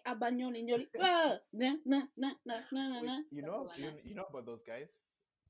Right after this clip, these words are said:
Speaker 1: Yeah.
Speaker 2: How do you like their music?
Speaker 1: <laughs> I like their music, yeah.
Speaker 2: For dancing?
Speaker 1: For, uh, I mean, I just like the vibes.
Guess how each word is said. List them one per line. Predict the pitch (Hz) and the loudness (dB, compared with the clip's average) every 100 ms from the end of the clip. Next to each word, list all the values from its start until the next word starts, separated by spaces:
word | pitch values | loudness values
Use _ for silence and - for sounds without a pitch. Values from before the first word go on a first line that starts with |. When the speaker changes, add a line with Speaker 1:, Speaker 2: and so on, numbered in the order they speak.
| _ | _
Speaker 1:
Yeah. | - 185 165 165 262 | -6 -2 -2 0 -2
Speaker 2:
How | - | 6
do | 415 | 10
you | |
like | 359 | 10
their | - | 10
music? | 349 302 302 - _ _ _ _ - | 6 2 -2 -4 _ _ _ _ -20
Speaker 1:
<laughs> | - _ - | -20 _ -6
I | 226 | -2
like | 277 - - | 0 0 0
their | 202 | 0
music, | 202 196 156 | -2 -8 -8
yeah. | 196 175 180 214 _ _ _ _ _ _ _ _ | -6 -6 -8 -14 _ _ _ _ _ _ _ _
Speaker 2:
For | 110 | -20
dancing? | 98 113 123 143 233 285 _ _ _ _ _ _ _ _ _ - | -14 -12 -12 -16 -18 -20 _ _ _ _ _ _ _ _ _ -14
Speaker 1:
For, | 208 180 _ _ _ _ - | -14 -14 _ _ _ _ -10
uh, | 220 214 214 208 214 214 214 - - | -8 -6 -8 -8 -8 -10 -14 -14 -2
I | 269 | 6
mean, | 311 320 | 6 6
I | 320 | 2
just | 381 359 | -2 -4
like | 320 - | -6 -6
the | 202 | -6
vibes. | 190 185 185 - | -4 -4 -6 -10